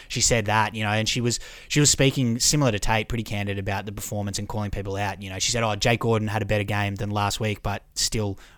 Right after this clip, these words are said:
wasn't really good enough." And, um, I, I thought that was refreshing to hear someone in the studio straight after the game just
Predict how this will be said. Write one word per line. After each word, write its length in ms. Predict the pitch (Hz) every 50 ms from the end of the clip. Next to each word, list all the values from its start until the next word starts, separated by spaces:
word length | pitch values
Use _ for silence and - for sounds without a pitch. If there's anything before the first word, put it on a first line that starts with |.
| _ -
wasn't 220 | 113 104 98 101
really 180 | 98 98 98 95
good 160 | 101 104 104
enough." 320 | 104 101 95 95 - -
And, 320 | 107 101 98 98 98 101 - -
um, 480 | 107 104 98 98 95 92 95 95 95 - - - -
I, 120 | - 113 110
I 140 | 101 101 98
thought 300 | - 123 110 101 107 - -
that 200 | 123 107 101 87
was 260 | 107 101 98 - -
refreshing 420 | 110 - - 113 107 95 - 107
to 80 | 107 104
hear 320 | - - 107 107 107 101 - - - - - -
someone 280 | - 135 131 127 120 113
in 60 | 110
the 80 | 107
studio 400 | 95 - - 120 110 107 104 101
straight 240 | 95 - - 104 104
after 200 | 101 98 - -
the 60 | 101
game 240 | 101 101 101 101 98
just 180 | 98 98 -